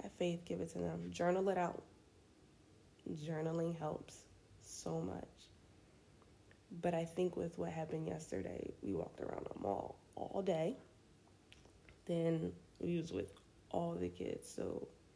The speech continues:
my best friend has three, I have four, then my son, my brother has, um, one. And, you know, having them all in the house and then taking them outside, um, which by the time we went outside, the weather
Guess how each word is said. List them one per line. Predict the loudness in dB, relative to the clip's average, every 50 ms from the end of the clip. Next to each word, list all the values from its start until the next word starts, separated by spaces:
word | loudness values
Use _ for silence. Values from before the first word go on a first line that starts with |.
| -20 -20 -18 -16 -16 -18 -18 -10 -4
my | -2 0
best | 2 0 0 0 -4
friend | -4 -4 -2
has | -2 -4 -4
three, | -6 -4 -2 0 0 0 0 0 -2 -4 -4 -6
I | -8
have | -6 -6 -8 -8 -6 -6
four, | -4 -2 0 0 0 2 0 0 0
then | 0 0
my | -2 -2
son, | -4 -4 -4 -2 -2 -2 -4 -6 -4 -2
my | -2 0
brother | 2 2 2 2 2 0
has, | -2 -2 -2 -2 -4 -6 -6 -4
um, | -4 -4 -2 -4 -6 -8 -8 -6
one. | -4 -2 0 0 0 0 0 -2 -2 -4 -6 -10 -12 -18 -20 -20 -20 -20 -20 -18 -18 -20 -20 -20 -20 -20 -20 -20 -20 -20 -18 -4 2
And, | 6 8 8
you | 10 8
know, | 8 4 2
having | 0 0 0 0 2 2 2
them | 2 2 2 2
all | 2 2 2 2
in | 2
the | 0 0
house | 0 0 2 2 2 0 0 -2 -4 -6
and | -4 -4 -2 0
then | 0 0 0 -2 -2 -4 -6 -6 -10 -6 -2
taking | -2 -2 0 0 0
them | 0 -2
outside, | -2 -4 -4 -6 -8 -6 -4 -4 -4 -2 -4 -4 -2 -2 -2 -2 -4 -6 -8 -8 -8
um, | -6 -6 -6 -6 -8 -8 -8 -8 -8 -8 0 6
which | 8 8 8 8 2 -6 -12 -14 -16 -18 -20 -16 -12 -2
by | 0 0 0
the | 0 0 0
time | 2 4 4
we | 6 6
went | 6 4
outside, | 2 0 -2 -4 -4 -4
the | -4
weather | -2 -2 0 0 0 0 0